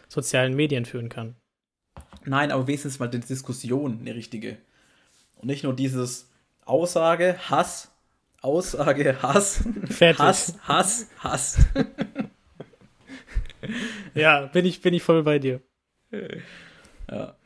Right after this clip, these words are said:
Speaker 1: Wir brauchen
Speaker 2: Also,
Speaker 1: eine
Speaker 2: das
Speaker 1: bessere
Speaker 2: Fa-
Speaker 1: Debattenkultur.
Speaker 2: Ja, wir brauchen, also Fazit, wir brauchen eine bessere Debattenkultur. Wir brauchen ein Lobbyregister.
Speaker 1: Und Philipp Amthor muss weg.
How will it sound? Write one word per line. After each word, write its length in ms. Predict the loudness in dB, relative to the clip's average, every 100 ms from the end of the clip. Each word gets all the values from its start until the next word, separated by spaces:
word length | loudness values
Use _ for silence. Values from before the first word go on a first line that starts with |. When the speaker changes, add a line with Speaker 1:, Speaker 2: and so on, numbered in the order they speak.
| -20 -20 _ _ _ -20 -20 -8
Speaker 1:
Wir 100 | -2
brauchen 180 | 2
Speaker 2:
Also, 100 | 2 2
Speaker 1:
eine 120 | 2
Speaker 2:
das 180 | 2 4
Speaker 1:
bessere 200 | 4 4
Speaker 2:
Fa- 40 |
Speaker 1:
Debattenkultur. 840 | 2 0 0 -2 -8 -8 -8 -8 -12 _ _ _ _ _ _
Speaker 2:
Ja, 200 | -10 -10 -10
wir 80 | -2
brauchen, 300 | 2 2 0
also 180 | -2 -2
Fazit, 320 | -2 -4 -4
wir 60 | -8
brauchen 140 | -2
eine 80 | -2
bessere 240 | -2 -4
Debattenkultur. 1000 | -4 -2 -2 -4 -8 -6 -4 0 -2 -2 -8 -20 -20 _ -18
Wir 60 | -2
brauchen 260 | 2 4 6
ein 40 |
Lobbyregister. 760 | 6 6 4 2 0 0 -2 -2 -2
Speaker 1:
Und 180 | -2
Philipp 240 | 4 4 4
Amthor 260 | 2 2 2
muss 180 | 0 -2
weg. 260 | -4 -4